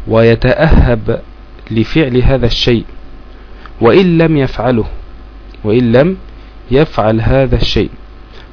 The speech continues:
فمن هم بحسنة أراد أن يعمل، يعمل هذه الحسنة، وفي نيته أنه يفعل هذا الفعل لله عز وجل فلم يعملها،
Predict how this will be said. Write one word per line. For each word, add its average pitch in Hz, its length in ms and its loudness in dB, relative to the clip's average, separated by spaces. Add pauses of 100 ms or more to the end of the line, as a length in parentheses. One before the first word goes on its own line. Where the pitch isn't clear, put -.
فمن 151 260 2
هم 170 480 2 (160)
بحسنة 131 720 0 (580)
أراد 120 240 2
أن 101 140 0
يعمل، 110 440 -2 (180)
يعمل 113 400 -2
هذه 110 300 2
الحسنة، 120 520 -4 (1040)
وفي 117 480 4 (1120)
نيته 165 760 2
أنه 135 360 0
يفعل 127 420 0
هذا 120 340 0
الفعل 113 400 -4 (440)
لله 110 440 0
عز 110 260 -2
وجل 107 400 0 (1400)
فلم 190 300 4
يعملها، 117 600 0